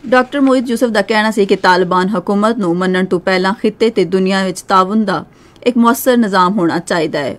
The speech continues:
ਉਹਨਾਂ ਕਿਹਾ ਕਿ ਵਜ਼ੀਰ ਆਜ਼ਮ ਇਮਰਾਨ ਖਾਨ ਨੇ ਇੱਕ ਨਵੀਂ ਸੋਚ ਦਿੱਤੀ ਹੈ ਕਿ ਪਾਕਿਸਤਾਨ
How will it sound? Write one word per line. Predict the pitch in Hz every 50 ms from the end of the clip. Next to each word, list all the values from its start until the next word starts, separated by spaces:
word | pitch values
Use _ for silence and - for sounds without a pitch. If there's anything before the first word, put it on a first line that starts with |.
| - _
ਉਹਨਾਂ | - - 180 180 190 208
ਕਿਹਾ | - 202 196 214
ਕਿ | 233 - 196
ਵਜ਼ੀਰ | 185 170 185 180 180
ਆਜ਼ਮ | 175 175 180 -
ਇਮਰਾਨ | - 180 180 180 175 175 175
ਖਾਨ | - - 175 175 196
ਨੇ | 226 214 175 170 165 - - - - - - - -
ਇੱਕ | - 254 -
ਨਵੀਂ | 247 254 247 247 269 269
ਸੋਚ | 269 - 220 208 208
ਦਿੱਤੀ | 202 202 202 - - 247 247 240
ਹੈ | 208 190
ਕਿ | 190 190 196
ਪਾਕਿਸਤਾਨ | 190 - 196 190 - 202 196 - - - 190 185 185 190